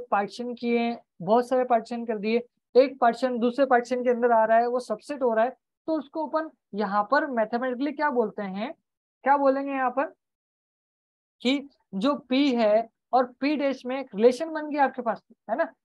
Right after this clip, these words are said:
Relation क्या बना, तो मैं इसको एक बार हिंदी में लिख रहा हूँ कि पी dash जो होगा वो P का शोधन कहलाएगा, शोधन, सूक्ष्मकरण, refinement, है ना, इसको अंग्रेजी में क्या बोलेंगे,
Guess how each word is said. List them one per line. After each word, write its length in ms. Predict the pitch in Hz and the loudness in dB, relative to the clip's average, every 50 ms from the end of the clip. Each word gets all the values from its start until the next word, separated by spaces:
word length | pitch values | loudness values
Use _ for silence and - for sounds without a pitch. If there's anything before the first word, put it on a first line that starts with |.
| _ _ _ _ 185 | _ _ _ _ -2
Relation 340 | 208 262 285 277 302 311 285 | 0 0 0 0 -6 -8 -4
क्या 160 | 311 311 302 | -2 0 0
बना, 240 | 294 277 262 277 330 - - _ _ _ _ _ - | 0 0 -2 -2 -4 -4 -8 _ _ _ _ _ -2
तो 240 | 285 302 302 302 247 | -2 -2 0 -2 -2
मैं 220 | 233 240 277 294 285 | -2 -2 -2 -2 -4
इसको 240 | 247 - - 294 277 | -6 -6 -2 2 4
एक 160 | 262 262 240 | 4 4 4
बार 100 | 285 269 | 2 2
हिंदी 160 | 247 254 277 | 2 0 -2
में 80 | 277 262 | -2 -2
लिख 120 | 254 226 | 0 0
रहा 100 | 220 226 | 0 -2
हूँ 120 | 254 - - _ _ _ _ _ _ _ | -2 -4 -10 _ _ _ _ _ _ _
कि 120 | 262 285 | -4 -4
पी 420 | 294 294 - _ _ - 277 311 320 | -4 -6 -10 _ _ -4 -2 -2 0
dash 260 | 277 320 311 269 - 262 | 0 -2 -2 -4 -4 -2
जो 160 | 240 254 240 | 2 2 2
होगा 340 | 220 202 190 180 202 208 240 262 254 _ _ _ _ _ _ _ | 2 0 -2 0 2 2 2 2 -2 _ _ _ _ _ _ _
वो 160 | 196 214 277 277 254 - - _ | -6 -4 -4 -4 -6 -10 -10 _
P 200 | 254 262 285 285 | -4 -4 -4 -4
का 380 | 285 - 247 233 226 233 254 254 | -4 0 2 2 4 2 2 -2
शोधन 460 | 247 - _ 277 285 294 247 320 320 294 | -6 -12 _ -8 -8 -6 -4 -6 -6 -4
कहलाएगा, 460 | - 247 214 196 175 160 156 160 - - _ _ _ _ _ _ _ _ _ _ _ _ _ _ _ _ _ _ _ _ _ _ _ _ - | -2 -2 -2 -2 -4 -6 -8 -12 -18 -20 _ _ _ _ _ _ _ _ _ _ _ _ _ _ _ _ _ _ _ _ _ _ _ _ -20
शोधन, 580 | - - 254 262 262 254 220 233 185 151 147 - _ _ _ _ _ _ | -10 0 4 4 4 4 4 0 -4 -6 -12 -18 _ _ _ _ _ _
सूक्ष्मकरण, 640 | - 277 277 285 - 285 277 254 262 226 202 175 - _ _ _ _ _ _ - | -4 -4 -4 -4 -6 -6 -4 0 0 0 0 -2 -6 _ _ _ _ _ _ -4
refinement, 720 | 208 233 226 - - 262 269 285 294 269 226 190 147 151 _ _ _ _ _ _ _ _ | -4 -4 -2 2 2 2 2 2 -2 -4 -4 -6 -6 -10 _ _ _ _ _ _ _ _
है 80 | 196 240 | -4 -4
ना, 160 | 294 269 - - _ _ _ _ _ | -4 -4 -4 -8 _ _ _ _ _
इसको 160 | - 269 269 | 0 2 2
अंग्रेजी 300 | 254 262 269 269 247 294 | 4 4 2 0 -2 -4
में 120 | 294 294 | -6 -4
क्या 140 | 262 294 285 | -2 0 0
बोलेंगे, 400 | 269 269 262 254 247 240 254 294 | 2 4 2 2 2 0 -2 -4